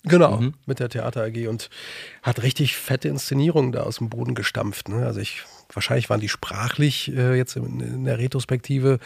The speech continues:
Speaker 1: schwierig, ne? Weil das ja so eine, eher so eine bäuerliche Gegend <laughs> ist oder so, aber, ähm, das war ganz toll. Und, ähm, da bin ich irgendwie drauf gekommen, dadurch, äh,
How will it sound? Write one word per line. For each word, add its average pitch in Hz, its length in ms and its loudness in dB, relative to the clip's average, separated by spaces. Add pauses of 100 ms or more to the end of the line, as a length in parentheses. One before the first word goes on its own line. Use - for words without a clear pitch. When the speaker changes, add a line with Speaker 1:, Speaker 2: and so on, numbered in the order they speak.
(480)
Speaker 1:
schwierig, 175 560 4
ne? 151 160 4
Weil 151 80 4
das 135 140 -2
ja 127 80 -2
so 123 120 -2
eine, 123 120 0
eher 131 160 2
so 123 80 -2
eine 120 100 0
bäuerliche 139 480 -2
Gegend 160 460 2
<laughs> 113 60 -4
ist 139 220 2
oder 214 140 12
so, 185 120 6
aber, 156 240 6 (480)
ähm, 135 260 2
das 123 180 -2
war 143 100 6
ganz 175 180 2
toll. 208 260 0 (160)
Und, 123 500 -4
ähm, 110 380 -4 (720)
da 104 200 -4
bin 127 140 -2
ich 123 160 -4
irgendwie 131 320 -2
drauf 117 260 -4
gekommen, 117 420 -2
dadurch, 131 480 -4
äh, 120 320 -2